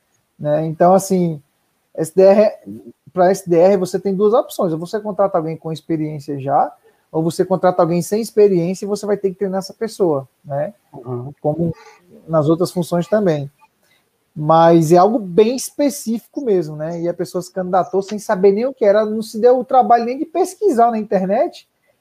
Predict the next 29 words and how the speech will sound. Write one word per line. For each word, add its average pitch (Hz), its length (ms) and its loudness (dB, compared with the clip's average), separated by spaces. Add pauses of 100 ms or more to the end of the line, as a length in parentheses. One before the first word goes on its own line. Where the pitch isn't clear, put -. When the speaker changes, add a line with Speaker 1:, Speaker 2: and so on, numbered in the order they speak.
(260)
Speaker 1:
pra 208 140 2
se 220 220 -2
<laughs> 233 200 2
caso 247 40 6
a 208 40 6
pessoa 240 380 2
perguntasse 226 560 2
pra 202 120 2
ela 202 200 4
na 196 100 -2
entrevista, 190 540 -2
ela 214 80 -4
poderia 202 320 0
dizer, 190 160 -6
"Não, 233 440 2 (300)
né, 226 320 0
eu 190 100 4
vi 202 200 -4
que 202 80 2
é 190 120 4
isso 190 160 -4
aqui 220 360 -6
e 175 80 -10
tal", 214 340 0
enfim. 185 460 -8 (600)
Então 190 280 -4
isso 208 240 -6
mostra, 185 560 2 (720)
é, 151 760 -4